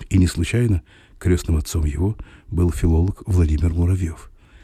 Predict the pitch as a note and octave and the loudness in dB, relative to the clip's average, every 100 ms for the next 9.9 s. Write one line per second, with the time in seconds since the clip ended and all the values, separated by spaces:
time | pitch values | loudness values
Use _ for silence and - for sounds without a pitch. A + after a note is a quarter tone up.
0 | _ - - G2+ G#2 G#2 F#2 E2 - - | _ -18 0 2 2 0 0 0 -2 -8
1 | - - - D#2 F#2+ - E2+ - E2+ - | -8 -10 -6 -4 -4 -2 -4 -2 -6 -6
2 | F2 F2+ - - - D#2+ E2 D#2 E2 D#2+ | -6 -6 -6 -6 -2 -2 -2 -8 -10 -12
3 | - - F#2+ - - - _ _ _ _ | -4 -2 -2 -6 -16 -20 _ _ _ _
4 | - - - - G#2 - - F2 F#2 G#2 | -20 -20 -20 -4 -2 -2 -2 2 2 4
5 | G#2+ G#2+ G2+ - _ _ - - D#2+ D#2+ | 4 4 2 -2 _ _ -4 -2 0 -2
6 | D#2 - - - - _ _ _ _ _ | -4 -6 -16 -18 -20 _ _ _ _ _
7 | _ _ _ - - F#2+ - - - G#2+ | _ _ _ -20 -8 -4 -2 -2 -2 0
8 | G2 C#3+ C#3 E2+ D#2 F2+ - - _ _ | 0 0 -2 -4 -4 -10 -18 -20 _ _
9 | _ _ _ _ - G2 - - B2+ | _ _ _ _ -2 -2 0 -2 -4